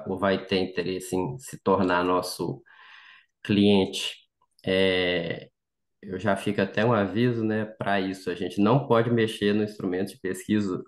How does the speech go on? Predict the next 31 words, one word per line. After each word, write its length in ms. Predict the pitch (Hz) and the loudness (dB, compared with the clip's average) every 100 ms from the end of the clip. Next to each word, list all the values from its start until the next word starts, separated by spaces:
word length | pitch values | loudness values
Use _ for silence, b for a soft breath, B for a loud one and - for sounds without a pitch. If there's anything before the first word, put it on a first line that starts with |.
| _ | _
O, 320 | - 92 90 - | -6 -4 -4 -4
eu 100 | 90 | -4
sei 280 | - 107 107 | 0 2 4
que 120 | 104 | 4
a 100 | 95 | 2
gente, 360 | 101 95 - | 2 0 -4
quando 540 | - 92 90 87 - - _ | -2 0 0 -2 -6 -12 _
começa 440 | 90 98 101 - | -4 2 2 0
os 80 | - | -10
trabalhos, 600 | - - 87 104 92 - | -8 -2 2 4 2 -2
começa 380 | - 95 95 - | -4 -4 -4 -8
as 80 | |
conversas, 480 | - 95 95 95 - | -4 0 2 2 2
os 120 | 95 | -4
órgãos 360 | 92 98 98 98 | 0 0 0 -2
ficam 260 | - 98 98 | -2 -2 2
doidos 320 | 104 117 - | 6 4 2
pra 280 | 98 92 - B B B B B | 0 0 -2 B B B B B
acrescentar 640 | - - 101 98 98 - 107 | -16 -4 -2 2 0 2 2
uma 160 | 107 | 2
pergunta 400 | - 98 104 98 | 2 -2 0 -2
ali, 200 | 95 104 | 0 4
uma 180 | 123 107 | 4 4
pergunta 360 | - 95 101 - | 0 -2 -2 -4
aqui, 460 | - 120 123 - - | -2 2 2 0 -2
e 140 | 101 | 0
muitas 420 | 101 120 135 131 | 4 6 4 2
dessas 240 | 110 107 - | 0 -4 -4
perguntas 320 | 104 107 110 | -4 -4 -6
são 240 | - 127 | -4 -4
pertinentes, 640 | 131 135 123 95 104 127 | -2 -2 -2 -2 -2 -6